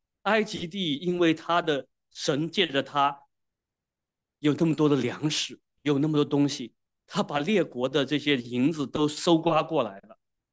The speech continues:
他的人又没被饿死，人家美国人到，当初欧洲人是怎么占领这片地的？西班牙人来了，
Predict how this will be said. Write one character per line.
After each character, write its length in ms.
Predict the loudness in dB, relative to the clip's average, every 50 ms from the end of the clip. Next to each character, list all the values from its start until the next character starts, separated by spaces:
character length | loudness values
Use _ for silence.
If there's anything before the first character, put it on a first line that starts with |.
| _ _
他 120 | _ 2 2
的 80 | 2
人 340 | 2 4 0 0 0 0 2
又 140 | 4 4 6
没 160 | 6 4 4
被 120 | 4 2
饿 240 | 0 2 2 0 0
死， 200 | 0 -2 -12 -18 _ _ _ _ _ _ _
人 300 | -4 -2 0 0 0 0
家 360 | 0 2 2 2 0 -2 -8 _ _ _
美 260 | 0 2 2 2 2
国 160 | 4 4 4
人 240 | 4 4 2 0 -2
到， 380 | 0 2 2 2 2 -2 -10 _ _ _ _ _ _ _ _ _ _ _ _ _ _
当 160 | 2 2 2
初 160 | 2 0 -2
欧 240 | 2 4 6 6 6
洲 180 | 6 6 6
人 240 | 6 6 4 2 0
是 120 | -4 -8 -10
怎 160 | -8 -6 -4
么 100 | -4 -2
占 220 | 2 2 2 2
领 120 | 0 -2 -4
这 120 | -6 -8
片 240 | -8 -6 -8 -6 -4
地 160 | -2 -2 -4
的？ 120 | -4 -6 _ _ _ _ _ _ _ _ _ _ _ _ _ _ _ _ _ _ _ _ _ _ _ _ _ _ _
西 180 | -6 -4 -4
班 180 | 0 2 2 2
牙 140 | 2 2 0
人 220 | 0 -2 -2 -2
来 200 | -4 -4 -6 -4
了， 320 | -2 -2 -4 -4 -4 -14